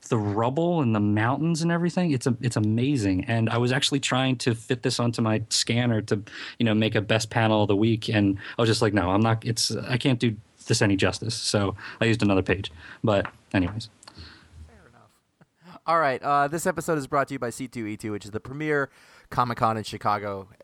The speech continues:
Speaker 2: which is coming right up. Uh, April twenty-sixth to twenty-eighth in the Chicago, in Chicago at the West Building of McCormick Place. Comics guest includes Brian Azzarello, Kieran Gillen, Rick Remender, Paul Cornell, Amanda Connor, Andy Diggle, Chris Byrne, and Brian Wood, Jim McCann, John Lehman, Mike Norton, Tony Moore, and lots of others,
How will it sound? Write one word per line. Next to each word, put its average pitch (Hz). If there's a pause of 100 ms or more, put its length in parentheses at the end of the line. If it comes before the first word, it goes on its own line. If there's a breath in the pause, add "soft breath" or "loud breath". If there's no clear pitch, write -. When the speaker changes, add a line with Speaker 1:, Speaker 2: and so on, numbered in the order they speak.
Speaker 2:
which 110
is 95
coming 117
right 110
up. 95
Uh, 92
April 123
twenty-sixth 143
to 131
twenty-eighth 127
in 107
the 98
Chicago, 123
in 110
Chicago 120
at 117
the 101
West 120
Building 131 (300 loud breath)
of 98
McCormick 123
Place. 147
Comics 127
guest 123
includes 120
Brian 139
Azzarello, 135 (260 loud breath)
Kieran 147
Gillen, 131
Rick 147
Remender, 131
Paul 143
Cornell, 131
Amanda 135
Connor, 120
Andy 131
Diggle, 120
Chris 156
Byrne, 135
and 120
Brian 139
Wood, 123
Jim 175
McCann, 127
John 190
Lehman, 123
Mike 202
Norton, 117
Tony 214
Moore, 151
and 135
lots 135
of 131
others, 117